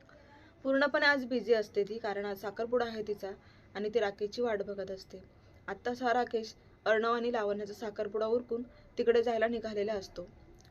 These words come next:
पण रस्त्यामध्ये तो सहाने गुरुजींना भेटतो आणि त्यांच्यावर दादागिरी करू लागतो. त्यांना वाटेल ते बोलत असतो,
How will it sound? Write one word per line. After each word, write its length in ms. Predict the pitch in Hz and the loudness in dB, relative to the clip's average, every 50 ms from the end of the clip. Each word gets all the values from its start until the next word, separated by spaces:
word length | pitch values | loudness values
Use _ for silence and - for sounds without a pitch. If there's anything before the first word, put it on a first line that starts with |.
| - - | -16 -10
पण 120 | 190 202 208 | -4 0 0
रस्त्यामध्ये 500 | 214 208 208 - 220 214 214 214 233 226 | 0 0 0 -2 -2 -2 0 0 0 0
तो 60 | 233 | 0
सहाने 320 | 233 - 240 208 208 214 220 | 0 -2 -4 -6 -6 -6 -4
गुरुजींना 480 | 208 220 220 226 214 226 233 233 254 277 | -2 -2 -2 -2 0 0 0 0 -2 -2
भेटतो 360 | 269 294 269 - - 226 247 262 - - - - - - - | -2 -2 -4 -4 -2 -4 -4 -4 -6 -14 -20 -20 -16 -8 -4
आणि 80 | 214 226 | -2 0
त्यांच्यावर 360 | 240 233 226 247 262 269 269 | 0 0 0 2 2 2 2
दादागिरी 480 | 254 247 220 214 240 233 254 269 285 277 | 2 0 0 0 -2 -2 -2 -2 -2 0
करू 220 | 277 254 233 247 | 2 2 4 4
लागतो. 320 | 247 233 202 - - 185 196 | 2 0 -2 -6 -10 -10 -8
त्यांना 240 | 202 208 208 226 | -6 -4 -2 0
वाटेल 380 | 240 240 220 214 220 240 240 233 | 0 0 0 0 0 0 2 2
ते 60 | 262 262 | 2 0
बोलत 300 | 247 247 233 226 233 226 | 0 0 -2 -2 -4 -6
असतो, 320 | 214 - - - 185 | -6 -10 -12 -16 -16